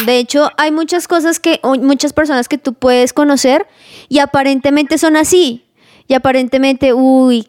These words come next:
no, lo máximo podemos contar", pero de repente ya no están. De repente, no sé, pasó cualquier cosa y ¡boom!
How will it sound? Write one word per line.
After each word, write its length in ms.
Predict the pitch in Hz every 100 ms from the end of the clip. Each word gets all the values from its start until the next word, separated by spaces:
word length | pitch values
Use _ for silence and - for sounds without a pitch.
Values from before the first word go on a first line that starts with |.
| _
no, 380 | 190 240 240 233
lo 180 | 233 220
máximo 520 | 220 220 220 233 214
podemos 380 | 220 214 208 208
contar", 420 | 233 220 214 220
pero 220 | 226 220 226
de 100 | 220
repente 600 | 220 220 233 240 302 285
ya 200 | 247 220
no 80 | 220
están. 200 | - 539 -
De 180 | 240 247
repente, 840 | 240 233 233 226 240 247 262 247 _
no 140 | 226 233
sé, 200 | 240 220
pasó 360 | - 233 240 233
cualquier 380 | 247 240 262 262
cosa 300 | 277 349 403 _ _ _ _ -
y 140 | 240
¡boom! 440 | 208 269 269 202